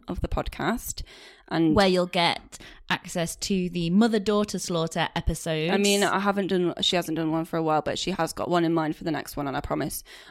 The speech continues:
Speaker 1: I'll try and get her to do it in the next week. And, um,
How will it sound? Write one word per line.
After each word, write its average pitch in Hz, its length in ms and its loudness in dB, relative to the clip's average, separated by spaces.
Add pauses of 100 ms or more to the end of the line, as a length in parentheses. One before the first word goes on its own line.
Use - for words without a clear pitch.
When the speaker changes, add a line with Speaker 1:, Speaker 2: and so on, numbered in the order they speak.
Speaker 1:
I'll 175 60 -4
try 175 140 0
and 165 80 4
get 135 60 2
her - 60 -2
to - 100 -6
do - 80 -2
it - 20 -2
in 95 80 -4
the 143 60 -2
next - 240 -6
week. - 280 -8 (280)
And, 175 440 4 (140)
um, 165 480 2